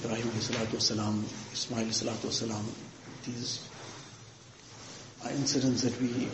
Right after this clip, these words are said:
will keep hearing about repeatedly. We have heard it. But these occasions will keep coming. As long as this world is continuing till Qiyamah, the occasion of Eid al-Adha will keep coming,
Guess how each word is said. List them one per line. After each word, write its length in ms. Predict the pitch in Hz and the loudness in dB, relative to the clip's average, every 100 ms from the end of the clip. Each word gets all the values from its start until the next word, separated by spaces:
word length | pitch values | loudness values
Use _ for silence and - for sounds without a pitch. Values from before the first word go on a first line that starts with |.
| 139 | 2
will 140 | 131 | 0
keep 240 | - 139 131 | 4 4 4
hearing 360 | 127 131 131 | 6 8 10
about 320 | 123 117 113 - - - - - - - | 8 8 6 4 -2 -4 -6 -10 -12 -6
repeatedly. 760 | 139 - 143 127 110 127 117 | -4 6 6 8 6 6 6
We 60 | 117 | 6
have 180 | 123 117 | 8 8
heard 180 | 107 127 | 8 8
it. 440 | - - - - - - - - - - - - - - - | 6 2 -2 -4 -8 -14 -16 -14 -14 -14 -16 -18 -18 -18 -10
But 120 | 131 | -2
these 200 | 139 143 | 4 6
occasions 500 | - - 165 139 139 | 6 10 10 12 10
will 140 | 135 135 | 10 10
keep 280 | - 156 - | 8 4 8
coming. 320 | 139 117 110 - - - - - - | 8 8 6 0 -4 -6 -8 -8 -4
As 100 | - | 2
long 160 | 143 | 8
as 360 | 143 139 131 - | 12 12 10 4
this 120 | - | 4
world 360 | 127 135 135 135 | 10 12 12 12
is 440 | 123 120 - - - - | 12 8 2 0 -6 -10
continuing 720 | - 143 143 139 147 135 131 127 | 2 4 8 12 12 12 12 8
till 160 | 135 | 4
Qiyamah, 580 | 127 139 131 123 123 - - - - - - - - - - | 10 12 12 12 8 2 -6 -12 -16 -18 -18 -18 -18 -20 -4
the 60 | - | 0
occasion 420 | - - 143 139 | 4 8 12 12
of 160 | 127 147 | 10 6
Eid 140 | 135 | 4
al-Adha 440 | 139 120 123 131 | 6 6 10 10
will 60 | 127 | 10
keep 200 | - 127 | 6 2
coming, 400 | 135 131 127 127 | 6 8 10 8